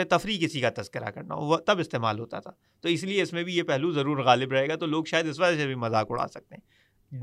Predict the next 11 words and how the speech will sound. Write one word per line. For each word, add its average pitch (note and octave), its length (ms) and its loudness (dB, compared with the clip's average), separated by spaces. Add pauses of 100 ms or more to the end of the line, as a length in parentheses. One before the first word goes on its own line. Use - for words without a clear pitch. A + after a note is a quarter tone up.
جہاں B2+ 260 6
تک G#3 180 0
تعلق F3 320 6
ہے F#3 40 0
ویسے B2+ 260 0
لفظ G#3 220 -2
کا B2+ 100 -6
تو A2 80 -8
بالکل G2+ 300 -10
درست D#3+ 280 -8
ہے، - 60 -16